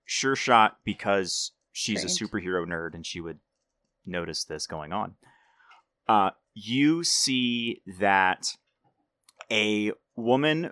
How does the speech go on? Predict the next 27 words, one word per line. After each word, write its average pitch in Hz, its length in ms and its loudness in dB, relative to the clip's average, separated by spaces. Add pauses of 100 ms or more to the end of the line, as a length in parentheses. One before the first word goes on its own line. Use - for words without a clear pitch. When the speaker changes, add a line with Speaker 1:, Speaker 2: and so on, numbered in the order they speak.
(100)
Speaker 1:
with 110 400 2 (300)
red 113 340 4
hair 107 460 0 (440)
and 104 220 -2 (100)
ivory 110 400 4
skin 98 520 -4 (420)
wearing, 104 760 6 (920)
like, 107 220 4
a, 90 440 4 (240)
a 101 100 8
leather 113 320 6
jacket 107 580 4 (400)
and 98 260 0
roughed 104 260 6
up 104 140 2
jeans 101 520 -4
has 101 280 0
just - 400 -2
been 95 460 -4
tackled 143 480 2 (800)
to 127 100 -2
the 107 80 -2
ground 104 400 2 (920)
by 107 520 8 (140)
a, 98 380 2 (200)
who - 180 -6
you, 139 260 -4